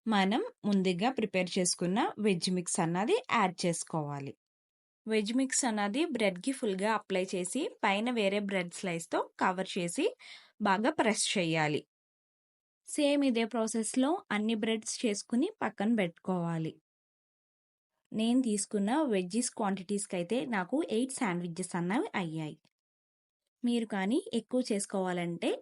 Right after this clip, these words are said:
ఎక్కువ వెజ్జీస్ అన్నవి యాడ్ చేసుకుంటే సరిపోతుంది. ఇప్పుడు మనం బ్రెడ్స్ అనేవి కాల్చుకోవాలి. ఇప్పుడు పాన్ పెట్టుకుని butter or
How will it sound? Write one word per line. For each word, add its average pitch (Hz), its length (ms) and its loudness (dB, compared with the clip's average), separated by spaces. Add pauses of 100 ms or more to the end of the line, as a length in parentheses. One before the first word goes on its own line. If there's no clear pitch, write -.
ఎక్కువ 254 380 0
వెజ్జీస్ 175 400 -2
అన్నవి 233 360 0
యాడ్ 190 280 0
చేసుకుంటే 190 460 -2
సరిపోతుంది. 165 720 -2 (1120)
ఇప్పుడు 220 220 0
మనం 214 280 2 (160)
బ్రెడ్స్ 196 380 0
అనేవి 220 260 0
కాల్చుకోవాలి. 180 640 -2
ఇప్పుడు 196 260 -4
పాన్ 175 340 -2
పెట్టుకుని 190 480 -4 (160)
butter 190 380 -2
or 196 180 0